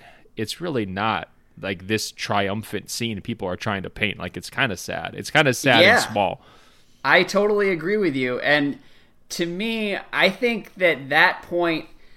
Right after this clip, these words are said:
Speaker 2: kinda underscores why I would,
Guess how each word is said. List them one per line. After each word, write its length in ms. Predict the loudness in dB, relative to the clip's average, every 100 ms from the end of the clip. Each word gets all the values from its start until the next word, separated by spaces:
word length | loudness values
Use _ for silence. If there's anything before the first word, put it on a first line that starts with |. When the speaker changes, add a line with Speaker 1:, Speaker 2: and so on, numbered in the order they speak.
| -20 -20 -20 -16
Speaker 2:
kinda 500 | -2 2 4 4 4
underscores 760 | 2 2 -4 -4 2 2 0 -6
why 960 | -12 0 4 6 6 4 4 4 2 -2 _
I 160 | -2 0
would, 280 | 2 2